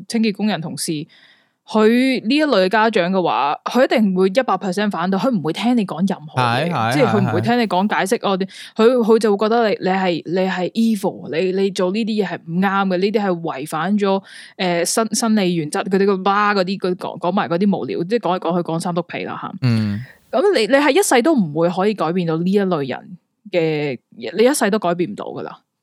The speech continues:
Speaker 1: 呃，呃，噉，噉可以點啊？
Speaker 2: 噉噉講，
Speaker 1: 噉即
Speaker 2: 你好多，應該噉講，即係好多人其實你去到某個年紀，你就有啲嘢就係，即係固定咗就固定咗。就好似我哋都會有一啲 point 係，即係，即係，係，係，係噉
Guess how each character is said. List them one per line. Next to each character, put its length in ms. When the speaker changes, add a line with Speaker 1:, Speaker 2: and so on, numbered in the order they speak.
Speaker 1:
呃， 440
呃， 220
噉， 280
噉 220
可 60
以 40
點 200
啊？ 60
Speaker 2:
噉 0
噉 0
講， 360
Speaker 1:
噉 40
即 80
Speaker 2:
你 60
好 180
多， 340
應 180
該 80
噉 220
講， 320
即 60
係 40
好 60
多 180
人 100
其 80
實 140
你 340
去 80
到 80
某 160
個 60
年 240
紀， 100
你 80
就 320
有 100
啲 20
嘢 320
就 100
係， 380
即 120
係 60
固 140
定 180
咗 120
就 160
固 140
定 160
咗。 140
就 100
好 40
似 100
我 120
哋 180
都 140
會 180
有 120
一 40
啲 140
point 360
係， 340
即 120
係， 80
即 100
係， 140
係， 360
係， 300
係 220
噉 100